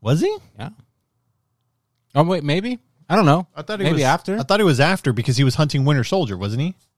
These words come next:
Speaker 2: Yeah, so he would be after.
Speaker 1: He'd be after.
Speaker 2: Yeah.
Speaker 1: Yeah, 'cause Winter Soldier was the first, and then he went ice, and then they continued experimenting 'cause they
Speaker 2: Yeah.
Speaker 1: had all the other serums still, and so
Speaker 2: Yeah.
Speaker 1: he must have been one that, that, uh,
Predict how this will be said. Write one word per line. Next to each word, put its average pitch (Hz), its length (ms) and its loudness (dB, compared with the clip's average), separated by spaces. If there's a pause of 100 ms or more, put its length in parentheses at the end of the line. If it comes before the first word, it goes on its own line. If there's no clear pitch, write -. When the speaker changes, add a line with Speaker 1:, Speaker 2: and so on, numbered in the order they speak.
(240)
Speaker 2:
Yeah, 143 180 4
so 143 160 -6
he 135 80 0
would 147 100 -4
be 139 140 -2
after. 104 260 -2
Speaker 1:
He'd 143 100 0
be 147 120 6
after. 156 400 0 (100)
Speaker 2:
Yeah. 107 220 -8
Speaker 1:
Yeah, - 140 6
'cause 113 160 0
Winter 151 160 4
Soldier 143 320 2
was 120 280 4
the 123 120 0
first, - 580 -2 (500)
and 117 140 0
then 123 100 4
he 123 80 6
went 117 300 2 (280)
ice, 110 540 0
and 107 160 -2
then 107 120 0
they 101 320 0
continued 117 480 0
experimenting 117 520 -2
'cause 101 120 -4
they 107 60 0
Speaker 2:
Yeah. 107 60 0
Speaker 1:
had 113 140 2
all 107 120 0
the 104 140 -2
other 110 320 -2
serums 107 520 -4
still, 101 480 -4
and 90 240 -10
so 87 360 -8
Speaker 2:
Yeah. 90 240 -8 (160)
Speaker 1:
he 117 120 -4
must 104 180 0
have 101 80 -2
been 95 80 -4
one 98 200 0
that, 87 340 -4
that, 85 260 -4
uh, 82 280 -8